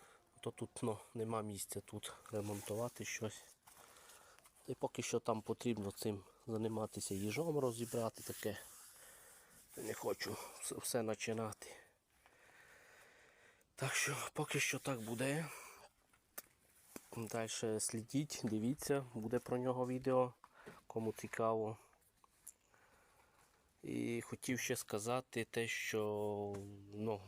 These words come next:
ви-, вибачайте за мою не чисто українську розмову. Так, я сам із Закарпаття. І в нас така своя є лексика,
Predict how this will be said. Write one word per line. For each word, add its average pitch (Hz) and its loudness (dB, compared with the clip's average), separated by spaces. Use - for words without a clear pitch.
ви-, 104 0
вибачайте 117 6
за 110 2
мою 117 4
не 110 6
чисто - 0
українську 110 0
розмову. 113 2
Так, - -2
я 110 4
сам 110 2
із 101 0
Закарпаття. 127 4
І 117 -2
в 110 0
нас 113 0
така - -2
своя 107 2
є 98 2
лексика, 120 0